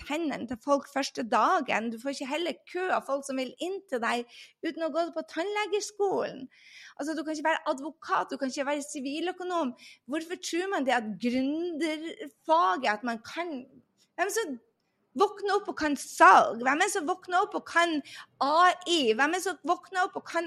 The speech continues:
alt det tekniske? Det er en investering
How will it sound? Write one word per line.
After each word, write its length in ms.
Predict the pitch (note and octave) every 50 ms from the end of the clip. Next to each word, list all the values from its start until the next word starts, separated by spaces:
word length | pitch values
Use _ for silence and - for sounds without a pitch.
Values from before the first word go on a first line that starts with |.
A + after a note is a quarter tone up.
| - - -
alt 180 | E4 F4+ F4
det 140 | - C#4+ - - -
tekniske? 640 | - - C4+ - _ - C#4 A#3+ A3 - - B3+ A3+
Det 140 | G#3+ - _ _ -
er 220 | D#4+ F4 F#4 - - _ - D#4
en 220 | D#4+ E4 D#4+ D4+ C#4 - - - - _ _ _ - D#4
investering 1300 | D4+ D4+ C#4+ D4 D4+ - - - - _ _ - C#4+ D4+ F4+ G4 G4+ F#4+ D#4 A3 A3+ A3 G#3+ G#3 A3